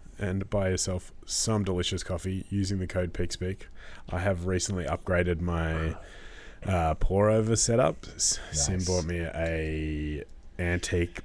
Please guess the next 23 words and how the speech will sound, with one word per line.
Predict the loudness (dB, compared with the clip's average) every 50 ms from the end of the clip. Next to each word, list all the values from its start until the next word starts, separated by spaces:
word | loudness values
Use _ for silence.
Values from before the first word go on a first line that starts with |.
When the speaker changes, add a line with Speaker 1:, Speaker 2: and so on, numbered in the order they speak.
| -12 -6 0
Speaker 1:
brass | 2 2 4 4 2 2 2 2 2 2 2
gooseneck | 0 -4 0 2 2 4 4 4 4 4 2 0 -2 -4 -10 -10
kettle | -4 -2 0 2 2 0 0 -2 -2
that's | -2 -2 -2 -2 -4 -6
actually, | -4 -4 -2 -2 -2 -2 -2 -2 -2
like, | -4 -4 -4 -4 -6 -6 -6
I | -4 -4 -4 -4 -6 -6 -8 -8 -10 -10 -4
don't | -2 -2 -2 -2 0
use | 2 2 2 2 0
it | -2 -4
to | -6
boil | -4 -2 -2 0 0 -2
the | -2 -2
water. | -4 -4 -4 -4
I | -4 -4
just | -6 -6 -6 -4
pour | -2 -2 -2 -2
boiling | 0 0 0 0 0 -2 -2 -2
water | -4 -4 -4 -2 -2
into | -2 -2 -4 -4
it. | -6 -6 -8 -6
But | -4 -2 2
then | 4 4 4 4 2 0